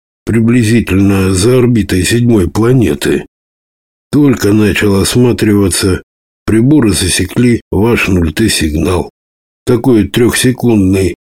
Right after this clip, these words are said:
тр-т-т-т-т-т. Я подумал, что кто-то ещё системой заинтересовался. Кассету зондов сбросил. Как положено, передал запись в центр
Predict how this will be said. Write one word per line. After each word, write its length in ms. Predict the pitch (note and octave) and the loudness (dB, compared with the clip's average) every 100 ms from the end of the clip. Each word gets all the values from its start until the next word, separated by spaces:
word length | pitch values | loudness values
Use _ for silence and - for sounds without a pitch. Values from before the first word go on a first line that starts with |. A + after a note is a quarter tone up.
| _ | _
тр-т-т-т-т-т. 2250 | A2+ G2+ F#2+ F#2 E2+ - G#2 - _ A2 - _ - G2 - _ A#2 - _ - G2+ - - _ _ _ _ | -2 0 0 -2 -4 -4 -6 -6 _ -6 -6 _ -6 -6 -8 _ -6 -6 _ -6 -4 -4 -10 _ _ _ _
Я 220 | - C3 D3+ | -2 0 0
подумал, 680 | F2+ E2 G2 - E2 F2 - _ | -2 -2 -2 -2 -2 -4 -10 _
что 280 | - - G#2 | -10 -4 -4
кто-то 320 | - E3 - | -2 -2 0
ещё 440 | G2 C#2+ G#2+ G#2 - _ | -2 -2 0 0 -2 _
системой 640 | - G2+ - A2 G2 F2+ - | -4 -4 -2 0 0 0 -2
заинтересовался. 1400 | F#2 G2+ G#2 E2+ G2+ F#2+ - A2 G2 F#2 D#2+ - F2 - - _ _ _ _ _ _ | -2 0 0 0 -2 -2 -2 -2 -2 -2 -4 -4 -6 -8 -14 _ _ _ _ _ _
Кассету 640 | - G#2+ - D3 D3 F2+ F2 | -4 -2 0 0 0 0 -2
зондов 500 | G2 A#2 G#2+ G2+ F2+ | 2 2 2 2 0
сбросил. 720 | F#2+ G#2 G#2 F#2+ - E2+ - _ _ _ _ - | 0 0 0 0 0 -2 -4 _ _ _ _ -6
Как 240 | G2 - | -6 -4
положено, 680 | - A2+ D#3+ A2 G2 F#2+ E2 - - | 0 2 2 2 2 0 -2 -6 -2
передал 440 | A2 A#2 D3 A#2 | 0 2 2 2
запись 520 | E2+ B2 G2+ G2+ - - | 2 0 0 -4 -4 -8
в 60 | |
центр 520 | - A#2 A#2 F#2 F#2 | -4 0 0 0 -4